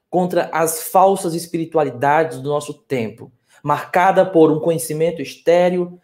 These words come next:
marcada por condutas erradas e terceiro, e pra mim aqui um dos pontos mais importantes, marcado pelo desprezo da comunidade. São essas três coisas que João vai bater e vai dizer, vida autêntica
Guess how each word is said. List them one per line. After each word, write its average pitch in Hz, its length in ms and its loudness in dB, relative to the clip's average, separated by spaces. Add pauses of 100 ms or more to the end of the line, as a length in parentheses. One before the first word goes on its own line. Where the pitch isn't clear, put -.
(200)
marcada 175 560 0
por 165 220 0
condutas 165 580 0
erradas 160 680 2 (280)
e 156 120 -12
terceiro, 185 640 0
e 147 60 0
pra 165 200 2
mim 180 260 0
aqui 180 320 -4
um 185 120 -4
dos 170 160 -14
pontos 170 260 0
mais 196 260 2
importantes, 170 920 -2 (340)
marcado 165 680 0
pelo 170 260 0
desprezo 160 640 -4
da 151 160 0
comunidade. 127 840 -6 (380)
São - 100 -12
essas 143 200 -10
três 202 360 2
coisas 147 520 -2 (320)
que 165 100 -2
João 160 220 2
vai 156 160 2
bater 143 300 2
e 156 40 2
vai 147 140 0
dizer, 135 280 -4
vida 175 340 0
autêntica - 760 0